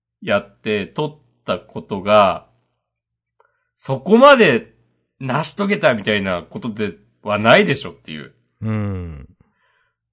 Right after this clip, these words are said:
Speaker 1: うん。
Speaker 2: そうですね。
Speaker 1: なんか、
Speaker 2: なんか、
Speaker 1: なんかちょっと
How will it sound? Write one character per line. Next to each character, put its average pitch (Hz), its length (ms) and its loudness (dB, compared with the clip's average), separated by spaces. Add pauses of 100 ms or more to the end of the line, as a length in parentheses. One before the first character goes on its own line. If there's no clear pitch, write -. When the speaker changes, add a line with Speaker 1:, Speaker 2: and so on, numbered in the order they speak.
(160)
Speaker 1:
う 87 80 -14
ん。 80 320 -14 (3750)
Speaker 2:
そ - 160 -14
う 95 40 -8
で - 20 -12
す - 160 -18
ね。 107 80 -4
Speaker 1:
な 147 60 -2
ん 151 60 -8
か、 98 240 -12 (840)
Speaker 2:
な 107 140 -10
ん 113 60 -10
か、 113 120 -6
Speaker 1:
な 131 60 -4
ん - 40 -10
か 135 60 -10
ち - 0 -
ょ 123 40 -8
っ - 40 -8
と - 40 -20